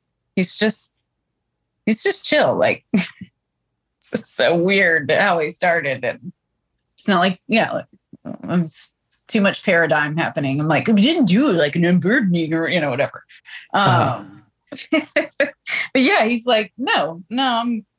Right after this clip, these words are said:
Speaker 1: none of them has any sway over me. I'm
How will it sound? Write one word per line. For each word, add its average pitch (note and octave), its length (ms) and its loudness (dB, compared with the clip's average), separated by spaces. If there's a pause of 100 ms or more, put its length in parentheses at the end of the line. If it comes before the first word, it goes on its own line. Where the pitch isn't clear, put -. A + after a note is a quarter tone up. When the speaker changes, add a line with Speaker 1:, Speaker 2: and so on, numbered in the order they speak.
(340)
Speaker 1:
none G#3+ 320 -2
of C4 100 0
them A3+ 220 4
has G3 380 0
any F#3 440 0 (1160)
sway F#3 460 2
over C#3+ 240 -2
me. C#3+ 220 0
I'm E3 400 -4